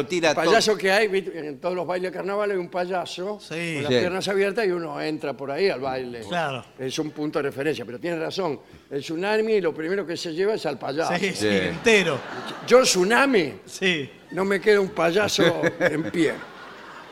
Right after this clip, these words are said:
Speaker 2: Eh, después, mantente informado.
Speaker 1: Exacto.
Speaker 2: Orden de
Speaker 3: Bueno.
Speaker 2: cosas.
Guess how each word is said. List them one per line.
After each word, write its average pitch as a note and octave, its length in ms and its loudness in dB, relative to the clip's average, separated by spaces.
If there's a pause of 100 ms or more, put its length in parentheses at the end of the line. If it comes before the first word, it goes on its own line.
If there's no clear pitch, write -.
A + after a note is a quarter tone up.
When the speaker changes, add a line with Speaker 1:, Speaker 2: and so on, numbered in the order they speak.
(600)
Speaker 2:
Eh, D3 440 4
después, G#3+ 320 8
mantente A3+ 500 2
informado. A2+ 720 -4
Speaker 1:
Exacto. C#3+ 480 0
Speaker 2:
Orden B2+ 400 0
de C3+ 80 -4
Speaker 3:
Bueno. - 60 -12
Speaker 2:
cosas. D3 580 -2